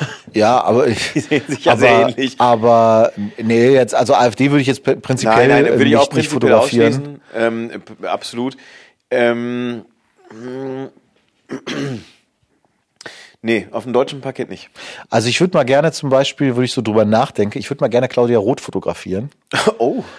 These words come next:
Speaker 2: Weil
Speaker 1: Erklär,
Speaker 2: Claudia
Speaker 1: erklär
Speaker 2: Roth,
Speaker 1: uns das bitte.
Speaker 2: ganz einfach, Claudia Roth war mal Managerin von Tonsteine Scherben.
Speaker 1: Das stimmt, die ist, die kommt aus der extrem linken
Speaker 2: Die
Speaker 1: Musik-,
Speaker 2: kommt, die kommt
Speaker 1: Musikszene.
Speaker 2: aus dem,
Speaker 1: Ja.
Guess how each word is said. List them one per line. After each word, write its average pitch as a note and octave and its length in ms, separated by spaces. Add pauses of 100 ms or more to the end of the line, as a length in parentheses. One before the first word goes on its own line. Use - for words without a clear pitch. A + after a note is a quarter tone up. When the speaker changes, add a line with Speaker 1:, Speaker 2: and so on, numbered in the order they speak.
(180)
Speaker 2:
Weil G#2+ 100
Speaker 1:
Erklär, A2 220
Speaker 2:
Claudia C3 160
Speaker 1:
erklär A2+ 220
Speaker 2:
Roth, - 60
Speaker 1:
uns C3 80
das B2+ 160
bitte. E3 260
Speaker 2:
ganz D3+ 240
einfach, C3+ 380
Claudia A#2+ 300
Roth A#2+ 320
war A#2 180
mal B2+ 560
Managerin B2 580
von A#2 200
Tonsteine B2 480
Scherben. A#2 240
Speaker 1:
Das E3 140
stimmt, F#3 380
die C#3 220
ist, C#3+ 240
die C3 80
kommt F3+ 200
aus D3 120
der D#3+ 80
extrem F#3+ 380
linken E3+ 180
Speaker 2:
Die C3+ 80
Speaker 1:
Musik-, D#3+ 180
Speaker 2:
kommt, E3 140
die E3 60
kommt C#3+ 80
Speaker 1:
Musikszene. D#3 500
Speaker 2:
aus C#3 260
dem, C#3 120
Speaker 1:
Ja. C#3 140